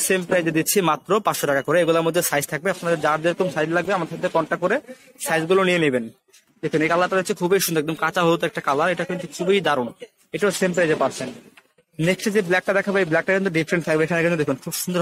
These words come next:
হবে ডিজাইন দেওয়া আছে, দেখেন প্রত্যেকটা এখানে কিন্তু খুব সুন্দর হবে ডিজাইন দেওয়া আছে, খুবই দারুণ থাকবে, মাত্র পাঁচশো টাকা। এটা কিন্তু একদম পিওর ব্ল্যাকের মধ্যে পাচ্ছেন। নেক্সট যেটা রয়েছে, এটা কিন্তু খুবই সুন্দর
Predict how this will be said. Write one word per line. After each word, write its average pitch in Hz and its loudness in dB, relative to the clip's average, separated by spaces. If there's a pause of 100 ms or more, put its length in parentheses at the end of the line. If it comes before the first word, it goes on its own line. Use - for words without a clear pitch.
হবে 170 2 (600)
ডিজাইন 170 4
দেওয়া 135 4
আছে, 127 -6
দেখেন 170 -4 (120)
প্রত্যেকটা 180 -8
এখানে 165 -2
কিন্তু 170 -4
খুব 165 -4
সুন্দর 165 -2
হবে 170 -2
ডিজাইন 156 -2
দেওয়া 147 0
আছে, 165 -6
খুবই 175 0
দারুণ 139 2
থাকবে, 135 -4 (600)
মাত্র 160 -2 (320)
পাঁচশো 160 -2
টাকা। 139 2 (140)
এটা 156 -4
কিন্তু 185 0
একদম 180 -2
পিওর 190 2
ব্ল্যাকের 175 2
মধ্যে 143 -2
পাচ্ছেন। 123 -4 (1700)
নেক্সট 165 -2
যেটা 202 0
রয়েছে, 208 0
এটা 196 2
কিন্তু 185 -4
খুবই 196 0 (120)
সুন্দর 160 0